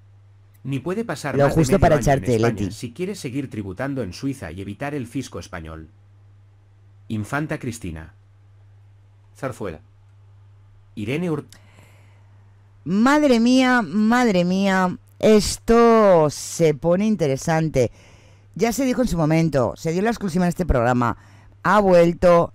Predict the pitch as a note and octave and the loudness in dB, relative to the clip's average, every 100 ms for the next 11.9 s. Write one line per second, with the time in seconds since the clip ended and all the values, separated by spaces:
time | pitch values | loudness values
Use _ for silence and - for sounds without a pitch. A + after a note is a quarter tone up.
0 | - C#3+ D3 D3+ D#3 D#3 D3+ C3 A2+ - | -6 -2 0 0 0 2 2 2 -2 -6
1 | _ - C#3+ D3 D#3 D#3+ E3 D3+ D3+ D3 | _ 2 4 6 4 2 2 2 0 -4
2 | D3+ - F3+ F3 B2+ - - D3+ D#3 A3 | -8 -8 -4 -2 -2 -4 -6 -4 -4 -2
3 | C4 A#3+ G3 D3+ D3+ C3+ C3+ G#3+ G3 D3+ | 2 2 4 2 2 0 0 0 2 2
4 | A2 F#2+ - - - - - - _ - | 2 0 -14 -20 -20 -20 -20 -20 _ -20
5 | - - - - - E3+ F3 F3 F3 E3 | -20 -20 -20 -14 2 6 8 8 8 8
6 | D#3+ D#3 D3+ C#3 - G3+ G3 F3+ F3+ F#3 | 8 6 2 -2 -4 0 2 4 4 4
7 | A3 C4 C#4 B3+ F#3+ F3 F3+ F#3+ A3+ G3+ | 6 6 6 4 2 2 4 4 4 2
8 | E3+ D#3+ F3 C#3+ D3+ C4 C#4+ C#4 A#3+ F3+ | 0 -2 0 0 2 2 2 2 2 2
9 | C3+ - F2+ D2+ - - - - - - | 2 -2 -6 -6 -12 -16 -20 -20 -20 -20
10 | _ _ _ _ - - - - - - | _ _ _ _ -18 -18 -18 -20 -8 2
11 | B3+ D4 C#4+ A3 F#3 - B3 A#3+ A#3 | 4 4 4 4 2 4 4 4 2